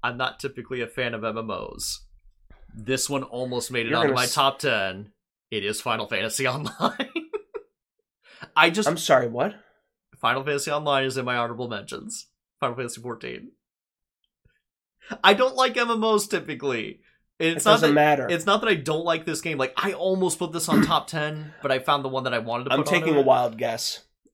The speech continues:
Speaker 2: Star Wars? The Old Republic?
Speaker 1: No.
Speaker 2: Is
Speaker 1: That's
Speaker 2: in
Speaker 1: nowhere
Speaker 2: your
Speaker 1: in there.
Speaker 2: list as an M M O
Speaker 1: It's
Speaker 2: because it's a single player story.
Speaker 1: It's nowhere in there, although that is why I like Star Wars The Old Republic.
Speaker 2: Shocker.
Speaker 1: Yep. Uh, but also, for my honorable mentions, I have Wildermyth.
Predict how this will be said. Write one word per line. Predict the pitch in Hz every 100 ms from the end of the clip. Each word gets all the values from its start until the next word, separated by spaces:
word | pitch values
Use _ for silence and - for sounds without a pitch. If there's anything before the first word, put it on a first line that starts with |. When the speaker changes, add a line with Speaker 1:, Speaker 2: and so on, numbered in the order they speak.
| _ _
Speaker 2:
Star | - - 147 143 160
Wars? | 180 208 233 - - _ _ -
The | 131
Old | 139 143
Republic? | 151 143 127 196 214 - -
Speaker 1:
No. | 123 - _ _ _ _ _ -
Speaker 2:
Is | 143 131
Speaker 1:
That's |
Speaker 2:
in | 147
Speaker 1:
nowhere | 151
Speaker 2:
your | 156
Speaker 1:
in | 156
there. | 190
Speaker 2:
list | 208 -
as | 139 139
an |
M | 139 143
M | 143
O | 131 120 -
Speaker 1:
It's | 151 -
Speaker 2:
because | 139 139
it's | 123
a |
single | - - 139 135
player | - 131 131
story. | 131 - 110 98 - _ _
Speaker 1:
It's | 107 113
nowhere | 120 120 117
in | 107 113 123
there, | 143 151
although | 110 110
that | 107 101
is | 107
why | 113 110
I |
like | 104 98 95
Star | - -
Wars | 117
The | -
Old | -
Republic. | - - -
Speaker 2:
Shocker. | 202 143 135 - - -
Speaker 1:
Yep. | 120 - _ _ _ _ _
Uh, | 139 139 131
but | 135
also, | 95 131 139 208 -
for | - 127
my | 117
honorable | 110 107
mentions, | 104 101 156
I | 113
have | 98
Wildermyth. | 127 113 104 110 185